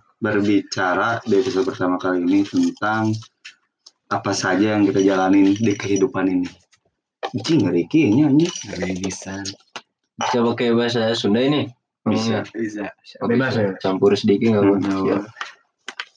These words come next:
Speaker 1: Saya, ya, sekarang lagi menempuh kuliah di suatu kampus di swasta di Bandung.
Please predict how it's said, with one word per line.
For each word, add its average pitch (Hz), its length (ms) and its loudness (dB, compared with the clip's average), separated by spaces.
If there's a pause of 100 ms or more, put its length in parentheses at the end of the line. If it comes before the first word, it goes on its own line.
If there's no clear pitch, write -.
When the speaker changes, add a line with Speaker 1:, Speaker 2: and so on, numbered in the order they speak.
(140)
Speaker 1:
Saya, 127 340 4 (1200)
ya, 101 200 2 (120)
sekarang 104 380 0
lagi 104 260 4
menempuh 101 920 4
kuliah 104 420 2
di 98 380 6
suatu 98 500 -2
kampus 92 480 0
di 101 100 2
swasta 95 560 -2
di - 120 -10
Bandung. 95 400 0